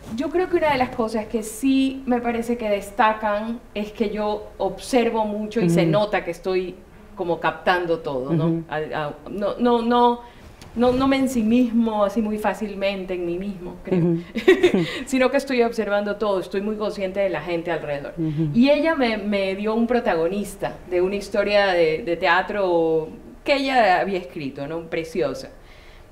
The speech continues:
Speaker 1: Esa fue la primera persona que yo recuerdo con, con especial cariño. Luego, en el colegio, Carol Novoa, que
Speaker 2: Ujú.
Speaker 1: fue una, era una estudiante de literatura que fue profesora de literatura y fue la primera persona que me dijo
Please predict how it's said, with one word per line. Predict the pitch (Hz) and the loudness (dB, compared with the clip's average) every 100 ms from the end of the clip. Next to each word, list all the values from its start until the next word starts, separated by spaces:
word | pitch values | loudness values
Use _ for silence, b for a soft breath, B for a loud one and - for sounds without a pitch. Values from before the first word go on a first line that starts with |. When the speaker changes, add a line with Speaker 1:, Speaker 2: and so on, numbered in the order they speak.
| - - | -8 0
Speaker 1:
Esa | 294 349 | 2 2
fue | 285 | 2
la | 247 | 0
primera | 226 214 214 | 0 0 -2
persona | 202 185 202 196 | -2 -4 -2 -2
que | |
yo | 190 | -2
recuerdo | 190 190 190 185 | -2 -2 -2 -4
con, | 180 160 156 147 | -4 -4 -6 -6
con | 165 160 | -6 -6
especial | 165 170 202 190 185 | -6 -6 0 0 0
cariño. | 196 196 208 226 240 | -2 -2 -2 0 0
Luego, | 196 190 175 175 175 | 2 2 2 0 -2
en | 180 | -4
el | 165 | -4
colegio, | 170 185 202 220 | -2 -2 0 -2
Carol | - 180 190 190 180 | 0 0 0 -4 -6
Novoa, | 180 165 170 233 285 302 415 - B 170 143 | -6 -6 0 0 0 -2 -6 -12 B -4 -2
que | 147 | 0
Speaker 2:
Ujú. | 143 | 0
Speaker 1:
fue | 190 | -2
una, | 185 180 180 175 | -2 -2 -2 -4
era | 170 190 | -2 0
una | 202 | -2
estudiante | 190 185 180 180 | -6 -6 -6 -4
de | 185 | -6
literatura | 175 170 165 185 180 180 | -2 0 0 0 -2 -2
que | 170 | -6
fue | 180 | -4
profesora | 175 175 170 175 165 | -4 -4 -8 -4 -2
de | 160 | -2
literatura | 156 160 156 185 185 190 | -4 -2 -2 -2 -2 -2
y | |
fue | - 185 | -2 -2
la | 185 180 | -2 -2
primera | 208 190 196 220 240 240 | -6 -4 -4 0 0 0
persona | 214 - 208 208 | -2 -4 -2 -2
que | 202 180 | -2 -2
me | 165 | -2
dijo | 190 190 - 202 226 | -2 -6 -6 -4 -6